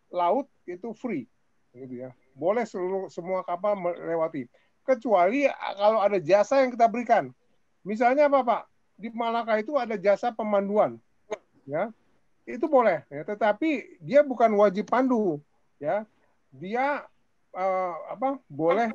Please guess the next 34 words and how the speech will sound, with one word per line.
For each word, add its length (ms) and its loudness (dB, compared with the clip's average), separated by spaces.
diminta 400 -2
oleh 160 0
nakoda, 600 -2
tapi 380 -8
juga 260 -2
boleh 320 0
nakodanya 480 -2
tidak 240 -4
meminta 320 -4
pandu. 320 -6
Nah, 320 -10
itu 260 -6
bo-, 300 -4
dia 240 0
harus 300 -2
bayar. 500 0
Kurang 240 0
lebih 160 -2
seperti 400 -6
itu 140 -4
ya. 180 0
Jadi 340 -8
harus 300 -2
ada 240 0
jasa 420 0
atau 140 -4
servis 400 -2
yang 160 -6
kita 160 -4
berikan. 320 -4
Misalnya, 400 -4
oke, 480 0
ini 160 -2
mau 320 2